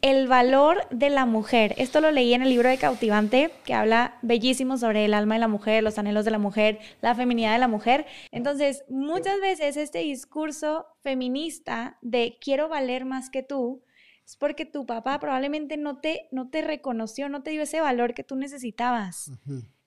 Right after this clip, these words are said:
Speaker 1: Y al revés, y, o sea, y me puede pasar a mí, ¿no? Si el día de mañana yo soy mamá de hombres, tengo que también s-, hacer un esfuerzo consciente para que estos hombres sean hombres enteros, hechos y derechos, con una masculinidad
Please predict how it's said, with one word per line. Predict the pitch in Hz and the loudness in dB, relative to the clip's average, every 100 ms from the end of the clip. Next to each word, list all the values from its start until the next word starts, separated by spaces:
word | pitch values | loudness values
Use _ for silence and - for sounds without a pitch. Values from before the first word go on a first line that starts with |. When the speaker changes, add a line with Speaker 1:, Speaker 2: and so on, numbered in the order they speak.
| _ - | _ -2
Speaker 1:
Y | 220 | 4
al | 285 262 | 4 4
revés, | 254 320 - | 2 2 -2
y, | - - 247 | -4 0 0
o | 269 | -2
sea, | - | -6
y | 523 254 | -6 -4
me | 247 | 2
puede | 302 | 2
pasar | 320 277 277 | 2 0 0
a | 277 | 0
mí, | 370 | -2
¿no? | 285 311 294 | -2 0 0
Si | |
el | 254 | 0
día | 262 | 0
de | 302 | 0
mañana | 277 285 285 269 | 0 0 0 -2
yo | 269 | -2
soy | 285 302 | -4 -6
mamá | 269 254 | -2 -2
de | 262 | 0
hombres, | 277 247 247 339 - _ _ _ | 0 0 0 -2 -8 _ _ _
tengo | 277 349 | -2 0
que | 440 | 0
también | - 254 262 302 349 _ _ | -2 -2 -2 -4 -8 _ _
s-, | - - | -20 -6
hacer | 254 254 | -4 -2
un | 330 | -4
esfuerzo | 359 320 311 320 | -4 -4 -4 -4
consciente | 285 247 269 294 311 254 254 | -4 -6 -6 -6 -6 -8 -6
para | 226 220 | -4 -4
que | 247 | -6
estos | - 214 | -8 -6
hombres | 277 277 285 | -6 -4 -6
sean | 262 269 269 | -6 -4 -6
hombres | 269 302 311 _ - _ - | -6 -8 -10 _ -20 _ 0
enteros, | 247 240 247 269 330 370 - | 0 2 2 2 2 -2 -6
hechos | - 277 277 370 | -2 -2 -2 -6
y | - | -2
derechos, | 247 220 220 247 269 277 | 0 0 0 -2 -2 -4
con | 277 247 | -6 -6
una | 269 | -6
masculinidad | 330 330 - 254 233 226 226 | -8 -10 -6 -4 -2 0 -2